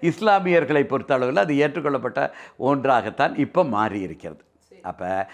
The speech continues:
Speaker 1: நம்ம எடுக்கும்போது அது ஒரு சிவபெருமான் மலை. அது பல லட்சக்கணக்கான ஆண்டுகளுக்கு பழமையானது. முருகப்பெருமானோட படை வீடு இருக்குது. இந்த மண்ணுலகத்தை காக்கக்கூடிய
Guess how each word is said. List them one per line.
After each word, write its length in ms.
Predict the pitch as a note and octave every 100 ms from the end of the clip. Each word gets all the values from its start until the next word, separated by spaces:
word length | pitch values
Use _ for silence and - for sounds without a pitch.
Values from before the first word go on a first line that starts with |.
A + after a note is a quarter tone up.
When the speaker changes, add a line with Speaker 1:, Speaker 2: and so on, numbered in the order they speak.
| - -
Speaker 1:
நம்ம 200 | G#2 G2
எடுக்கும்போது 480 | G#2+ A2 A#2+ A2+
அது 180 | C3+ G#2
ஒரு 100 | G#2+
சிவபெருமான் 560 | - A2+ A#2 A2 G#2 F2
மலை. 300 | E2+ G2+ - _ _ _
அது 480 | F#2+ A#2 F3+ F3+ -
பல 280 | - G#2+ C#3+
லட்சக்கணக்கான 720 | B2+ - C#3 D#3+ D3+ C#3+ C3
ஆண்டுகளுக்கு 500 | A#2 A2+ G#2+ G#2+ -
பழமையானது. 800 | - F#2+ F2+ F#2 E2+ D#2+ C3+ - - - B2
முருகப்பெருமானோட 880 | D#3 F3+ D#3 C#3 B2 A2+ G#2 F#2+ -
படை 260 | G#2+ A#2+
வீடு 220 | B2+ A2 G2
இருக்குது. 440 | F2 - G2+ F3 - -
இந்த 240 | B2 A2
மண்ணுலகத்தை 760 | F#2 C#3+ G3+ G#3+ A3 G#3 G#3+ F#3
காக்கக்கூடிய 540 | E3+ E3 D#3+ D3 C3+